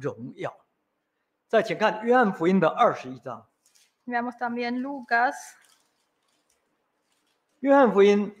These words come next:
Speaker 1: 二十一章。
Speaker 2: Lucas capítulo veintiuno。
Speaker 1: 十八节。
Speaker 2: Versículo dieciocho。
Speaker 1: 十八节。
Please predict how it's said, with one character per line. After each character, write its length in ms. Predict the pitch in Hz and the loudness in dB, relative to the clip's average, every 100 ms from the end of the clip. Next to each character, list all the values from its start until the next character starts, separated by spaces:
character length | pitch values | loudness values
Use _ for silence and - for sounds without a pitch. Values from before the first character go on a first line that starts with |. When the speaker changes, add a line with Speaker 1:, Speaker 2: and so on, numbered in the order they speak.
| - | 2
Speaker 1:
二 200 | 262 170 | 4 4
十 200 | - 180 | -2 -8
一 220 | 208 180 | -8 -8
章。 360 | - 160 123 - _ _ _ _ _ _ | -2 -2 -2 -10 _ _ _ _ _ _
Speaker 2:
Lucas 380 | 277 262 302 311 | -14 -4 -2 -2
capítulo 460 | 262 240 247 247 | -6 -6 -6 -6
veintiuno。 880 | 220 208 208 233 277 240 214 294 - - | -6 -8 -8 -8 -4 -4 -2 -4 -8 -10
Speaker 1:
十 180 | - 214 | -2 2
八 200 | 208 208 | 4 2
节。 280 | 202 208 - _ 233 | 2 -8 -14 _ -8
Speaker 2:
Versículo 520 | 226 220 240 247 240 | -8 -6 -8 -4 -2
dieciocho。 720 | 247 247 269 233 214 - 185 | -2 -4 -2 -2 -4 -10 -6
Speaker 1:
十 120 | 196 | -2
八 180 | 196 190 | 4 2
节。 260 | 180 107 | 2 -10